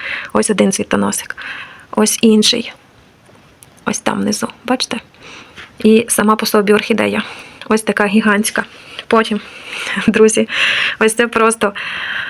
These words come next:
а, мрія орхомана дочекатися на,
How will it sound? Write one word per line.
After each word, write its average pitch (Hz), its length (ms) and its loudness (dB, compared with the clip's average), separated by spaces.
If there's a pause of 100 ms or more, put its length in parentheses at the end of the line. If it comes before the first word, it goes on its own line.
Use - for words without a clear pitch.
(100)
а, 214 500 4
мрія 220 400 6 (1900)
орхомана 226 500 6
дочекатися 220 640 2
на, 214 380 6